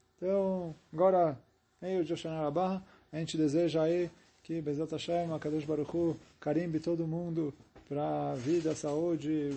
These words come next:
muita fartura, chuva, et cetera. Então agora, pelo zechut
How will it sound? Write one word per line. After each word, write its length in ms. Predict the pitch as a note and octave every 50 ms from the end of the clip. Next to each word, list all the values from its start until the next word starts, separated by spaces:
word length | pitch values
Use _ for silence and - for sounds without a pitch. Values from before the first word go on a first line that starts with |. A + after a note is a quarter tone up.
| C3+ C3+
muita 420 | C#3 D#3 E3 D3+ C3 D#3 D#3 D#3
fartura, 760 | - - - D3 B2+ - - E3 E3+ E3+ E3 D#3 D3+ D3+ D3
chuva, 420 | C#3 - - D#3+ E3+ E3+ D3 C#3 D#3 D3
et 140 | C#3+ C#3+ C3+
cetera. 480 | - D#3 D3+ D3+ D#3+ D#3+ - F#3 F#3 F3+
Então 180 | E3 - F3+ F3
agora, 400 | D#3+ D#3+ F3 F3+ F3 F3 D#3+ - - - - _ _ -
pelo 160 | - D#3+ D#3 D#3
zechut 440 | C#3+ D3 C#3+ - - F#3 F#3+ -